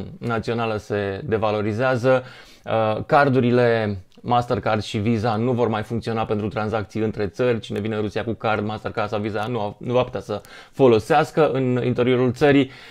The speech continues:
Deși băncile rusești au găsit o soluție, um, pentru blocada pe care le-au impus-o Mastercard și Visa, și anume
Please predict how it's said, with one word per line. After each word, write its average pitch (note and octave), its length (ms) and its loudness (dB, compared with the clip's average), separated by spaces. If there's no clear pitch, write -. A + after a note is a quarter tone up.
Deși F#3 320 6
băncile E3+ 400 6
rusești C#3+ 440 4
au C#3 320 4
găsit C3+ 360 2
o C#3 80 4
soluție, C#3+ 720 6
um, A#2 760 2
pentru A#2+ 280 4
blocada A#2 480 4
pe A2 100 -2
care A2 160 0
le-au G#2+ 120 2
impus-o A#2 380 0
Mastercard A#2 500 2
și - 140 -2
Visa, C#3 340 6
și B2 120 -2
anume C#3+ 300 0